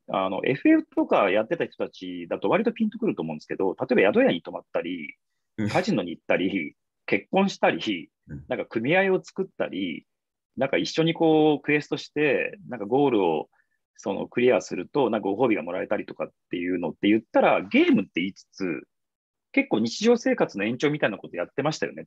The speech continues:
Speaker 1: ていうところで。
Speaker 2: うんうん。
Speaker 1: それがその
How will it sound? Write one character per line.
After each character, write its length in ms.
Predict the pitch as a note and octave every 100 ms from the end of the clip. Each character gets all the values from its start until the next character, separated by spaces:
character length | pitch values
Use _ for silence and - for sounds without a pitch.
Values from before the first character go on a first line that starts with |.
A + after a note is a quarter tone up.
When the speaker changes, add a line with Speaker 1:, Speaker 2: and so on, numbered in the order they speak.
| -
Speaker 1:
て 60 | -
い 20 |
う 20 |
と 60 | -
こ 120 | E2
ろ 100 | D#2
で。 140 | - -
Speaker 2:
う 60 |
ん 40 | F#2+
う 40 | - E2 D2
ん。 60 | - - _ _ _ _ _ _
Speaker 1:
そ 180 | - F3+
れ 80 | A#3+
が 100 | C4
そ 140 | A#3
の 480 | A3 G#3+ G#3+ G#3 G3+